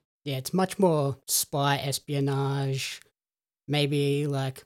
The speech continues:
a little sprinkling of the Game of Thrones in there as well, which I think is what made this such a compelling watch. You never sort of knew who was good, who was bad,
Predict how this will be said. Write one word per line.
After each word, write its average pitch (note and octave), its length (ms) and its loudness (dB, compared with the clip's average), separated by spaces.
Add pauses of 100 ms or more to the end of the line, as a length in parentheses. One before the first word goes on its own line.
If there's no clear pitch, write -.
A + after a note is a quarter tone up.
(120)
a D3+ 60 -2
little D3+ 160 2
sprinkling D#3 560 4
of C3+ 100 -2
the D3 80 0
Game D3 320 2
of C#3 80 -2
Thrones D#3 840 0
in D#3 220 2
there D3 220 0
as C#3 160 -6
well, D3+ 260 -2
which D3 180 -6
I C#3+ 60 -6
think C#3+ 320 -6 (460)
is F3+ 120 2
what F3 200 2
made D3+ 180 2
this D3 160 -2
such - 220 -4
a - 20 -18
compelling C3 460 -6
watch. C3+ 280 -8
You C3+ 60 -2
never D3+ 240 -2
sort D3+ 180 -4
of C3+ 80 -4
knew C#3 380 0 (380)
who C#3+ 160 -2
was C#3 180 -2
good, B2+ 460 -4
who C#3 160 -2
was C3+ 160 -4
bad, B2 600 -6